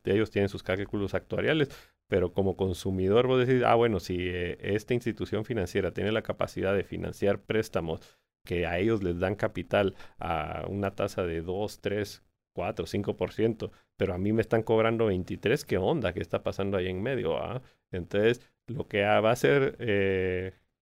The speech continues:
la integración de DeFi, ya no como buzzword, pero, eh, en sí DeFi va a ser quitar la fracción, perdón, la fricción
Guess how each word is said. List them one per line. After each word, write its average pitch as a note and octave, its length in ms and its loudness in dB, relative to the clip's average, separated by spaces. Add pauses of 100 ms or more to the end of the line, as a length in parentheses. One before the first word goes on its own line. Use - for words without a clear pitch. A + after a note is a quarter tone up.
(640)
la B2+ 140 4
integración G2+ 680 2
de A#2+ 120 2
DeFi, A2 480 0
ya G2 140 4
no A#2 180 2
como A2 220 2
buzzword, G2 600 0
pero, F2+ 420 -6 (800)
eh, E2+ 420 -4 (420)
en F#2 180 -4
sí A#2 240 0
DeFi A#2+ 420 2
va G2 100 2
a - 20 6
ser - 280 4 (280)
quitar A2+ 300 2
la C3+ 140 6
fracción, C3 500 2 (540)
perdón, G2 360 2
la F#2+ 160 -2
fricción F3 640 2